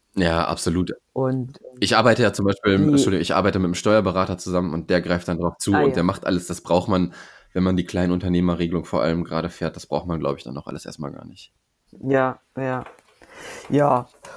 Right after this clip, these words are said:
Speaker 2: und, äh, sonst, wie gesagt, WordPress ist halt natürlich was, womit ich viel zusammenarbeite.
Speaker 1: Mhm.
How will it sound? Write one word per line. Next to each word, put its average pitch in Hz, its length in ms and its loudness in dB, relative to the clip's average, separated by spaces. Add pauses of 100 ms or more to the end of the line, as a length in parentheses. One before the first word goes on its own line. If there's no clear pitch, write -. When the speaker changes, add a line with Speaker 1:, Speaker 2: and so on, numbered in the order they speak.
Speaker 2:
und, 156 400 8
äh, 139 260 8
sonst, 135 440 0
wie 127 80 -2
gesagt, 120 440 -4
WordPress 147 560 -4
ist - 200 -14
halt 143 180 -8
natürlich 135 440 -8
was, 135 200 -8
womit 131 220 -6
ich 131 160 -10
viel 147 180 -6
zusammenarbeite. 131 1300 -6
Speaker 1:
Mhm. 95 420 0